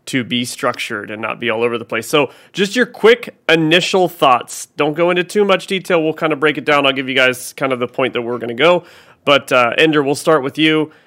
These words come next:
Your first thought, you wake up, you get the news,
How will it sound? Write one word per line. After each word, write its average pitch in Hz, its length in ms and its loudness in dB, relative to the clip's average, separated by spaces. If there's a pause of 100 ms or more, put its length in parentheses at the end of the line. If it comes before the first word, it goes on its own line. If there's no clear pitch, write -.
(260)
Your 131 180 0
first 180 380 -2
thought, 156 420 4 (400)
you 131 140 -8
wake 156 240 2
up, 151 280 2 (380)
you 117 140 -14
get 156 160 0
the 160 60 0
news, 143 640 0